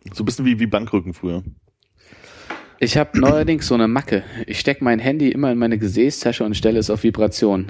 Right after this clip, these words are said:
Speaker 2: Immer wenn ich furzen muss, denke ich, ich bekomme einen Anruf."
Speaker 1: Hm.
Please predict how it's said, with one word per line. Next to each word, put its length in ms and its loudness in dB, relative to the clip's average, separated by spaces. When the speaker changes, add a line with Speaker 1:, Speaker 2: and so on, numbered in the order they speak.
Speaker 2:
Immer 180 0
wenn 100 0
ich 120 -2
furzen 320 2
muss, 160 0
denke 180 0
ich, 60 -8
ich 100 -14
bekomme 260 -2
einen 80 -2
Anruf." 360 -6
Speaker 1:
Hm. 320 -12